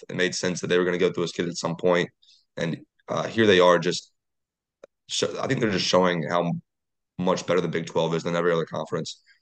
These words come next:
Um, obviously, the Big Twelve having two teams in the,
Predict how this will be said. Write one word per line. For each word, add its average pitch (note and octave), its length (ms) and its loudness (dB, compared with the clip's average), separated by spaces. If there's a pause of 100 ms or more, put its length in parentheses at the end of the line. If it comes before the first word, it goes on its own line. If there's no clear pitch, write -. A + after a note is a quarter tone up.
(120)
Um, D2 400 -4
obviously, F#2 240 4
the F2+ 60 2
Big F2+ 180 4
Twelve F2 300 6 (800)
having F2 180 4
two F2+ 160 2
teams F2+ 300 0
in F2 100 0
the, F2 240 6